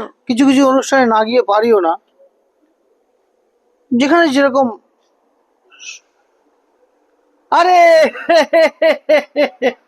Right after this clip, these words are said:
<laughs> আজকাল তো অনেক অনুষ্ঠানে যাই না, মানে ঠিক সাহিত্য মহলের, মানে এটা একটা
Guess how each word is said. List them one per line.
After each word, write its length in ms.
<laughs> 80
আজকাল 280
তো 120
অনেক 260
অনুষ্ঠানে 420
যাই 280
না, 140
মানে 220
ঠিক 240
সাহিত্য 440
মহলের, 680
মানে 300
এটা 160
একটা 180